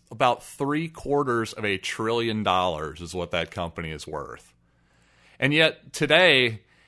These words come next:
it went down about five percent. In the last, and the day before, you know, in a few se-, trading sessions before that, it went down. It had another big five, six percent down day. I can't remember exactly off the top of my head.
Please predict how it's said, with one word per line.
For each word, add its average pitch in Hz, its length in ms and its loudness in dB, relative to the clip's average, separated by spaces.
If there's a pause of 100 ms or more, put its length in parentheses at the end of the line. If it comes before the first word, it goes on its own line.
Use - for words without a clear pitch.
(280)
it 135 120 4
went 139 220 0
down 131 240 4
about 117 260 2
five 117 460 0
percent. 98 640 -6 (560)
In 110 100 -4
the 113 80 -2
last, 120 640 0
and 127 260 -4
the 123 80 -4
day 135 200 2
before, 135 560 -2
you 135 100 -4
know, 135 140 0
in 127 60 -4
a - 20 -6
few 151 200 -8
se-, 143 280 -4
trading 143 260 0
sessions 135 400 -2
before 135 300 -4
that, 147 260 2
it 120 100 0
went 90 280 -4
down. 76 340 -4
It 95 260 -6
had 120 140 -2
another 127 360 -2
big 90 460 -2
five, 90 360 -2
six 92 260 -8
percent 90 460 -8
down 80 320 -4
day. 76 180 -10
I 87 80 -8
can't 123 240 -4
remember 113 320 -2
exactly 82 460 -6
off 80 160 -8
the 90 40 -16
top 85 240 -2
of 87 60 -8
my 78 140 -8
head. 87 320 -2